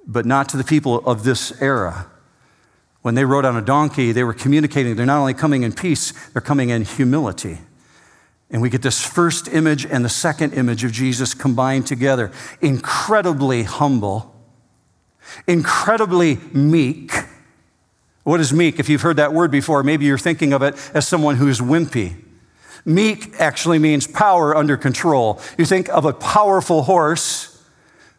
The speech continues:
This word meek is used of horses. Lots of muscle, but with a bridle in its mouth, with a bit.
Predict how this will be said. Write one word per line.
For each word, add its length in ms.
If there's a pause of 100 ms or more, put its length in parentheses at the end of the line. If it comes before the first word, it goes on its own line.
(260)
This 320
word 240
meek 300
is 160
used 220
of 120
horses. 520 (1200)
Lots 360
of 60
muscle, 440 (680)
but 260
with 220
a 80
bridle 500
in 80
its 180
mouth, 340
with 120
a 80
bit. 540